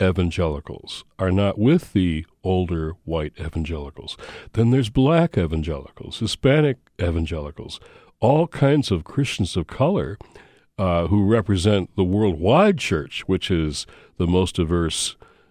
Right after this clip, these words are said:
uh, community in the world, who are not part of the Christian right.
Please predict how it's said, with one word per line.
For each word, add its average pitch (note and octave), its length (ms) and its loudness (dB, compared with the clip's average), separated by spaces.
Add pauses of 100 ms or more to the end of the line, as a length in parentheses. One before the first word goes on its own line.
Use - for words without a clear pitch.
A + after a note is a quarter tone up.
(140)
uh, D2 300 -6 (120)
community F2 420 0
in D#2 80 -2
the D2+ 60 -4
world, E2 500 -2 (520)
who C3+ 180 2
are C3+ 100 4
not D#3 420 2
part A#2 240 2
of B2 80 2
the B2 80 0
Christian D3+ 380 0
right. A#3 260 0